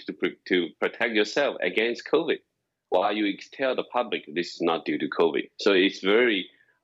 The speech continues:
uh, peculiar that they still, um, don't want to, uh, provide the public the statistics regarding how many children are severely infected and what's the cause of the pathogens, and also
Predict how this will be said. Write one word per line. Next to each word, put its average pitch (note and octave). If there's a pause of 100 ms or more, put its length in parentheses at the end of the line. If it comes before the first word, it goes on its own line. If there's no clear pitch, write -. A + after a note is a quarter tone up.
(120)
uh, D#2
peculiar F#2+ (260)
that D#2+
they E2+
still, A2 (180)
um, C#2 (340)
don't G2+
want G2
to, D#2+ (500)
uh, B1 (220)
provide G2+
the -
public G#2+ (300)
the C#2+
statistics -
regarding D2
how A2
many D#2+
children D2+ (540)
are C2+
severely E2+
infected D2 (100)
and D2+
what's D#2
the C#2+ (220)
cause -
of D2
the D#2 (160)
pathogens, C#2+ (280)
and D2
also C#2+